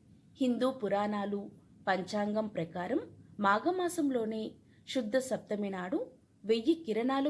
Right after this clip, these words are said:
గల సూర్యభగవానుడు జన్మించాడని, ఆ రోజుని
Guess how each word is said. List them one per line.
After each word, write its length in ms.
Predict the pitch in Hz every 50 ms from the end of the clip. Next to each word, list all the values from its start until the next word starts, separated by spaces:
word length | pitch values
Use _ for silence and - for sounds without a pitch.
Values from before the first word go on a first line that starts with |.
| 285 220
గల 120 | 233 233
సూర్యభగవానుడు 920 | 262 262 - 202 180 190 214 220 220 233 214 220 220 214 208 208 214 214 226
జన్మించాడని, 960 | 185 180 170 170 180 202 220 214 - 220 214 208 208 208 208 208 208 208 - - - - - - - - - - -
ఆ 160 | 175 175 180
రోజుని 480 | 180 185 185 175 175 185 190 240 339